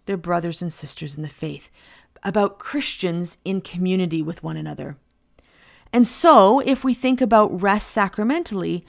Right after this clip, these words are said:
we have to recognize that the practice of rest is not solely about reconnecting the believer with God, but also about the reconnection of the believer with other humans.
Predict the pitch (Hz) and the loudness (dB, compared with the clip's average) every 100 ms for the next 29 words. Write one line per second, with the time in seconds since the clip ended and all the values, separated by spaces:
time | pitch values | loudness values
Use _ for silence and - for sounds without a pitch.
0 | - 233 269 262 311 370 - 311 240 226 | -6 2 2 4 0 0 -2 2 2 2
1 | 208 190 202 233 226 - 269 302 330 392 | 0 2 0 -4 -6 -4 0 2 0 -4
2 | 392 311 202 185 202 - - - 254 240 | -4 -2 2 2 0 -8 -12 -4 -2 2
3 | 285 - - - 330 381 254 226 202 214 | 2 0 -4 -2 0 2 2 2 2 2
4 | 190 240 311 - 285 233 233 247 226 180 | 0 0 -2 0 0 0 -2 -2 0 0
5 | 202 220 208 196 185 - 262 220 165 165 | -2 0 -2 -2 -4 -6 -2 -2 -2 -6
6 | - _ - - - - 247 254 311 - | -12 _ -20 -20 -12 0 2 4 2 0
7 | 381 262 233 220 208 185 269 269 277 202 | 0 2 2 2 -2 0 -2 0 0 0
8 | - 214 185 202 185 208 269 294 180 165 | -2 -2 -2 -2 -2 0 2 2 2 0
9 | 170 202 175 175 185 240 247 185 160 180 | -2 -2 -2 -2 -4 -2 0 0 -4 -10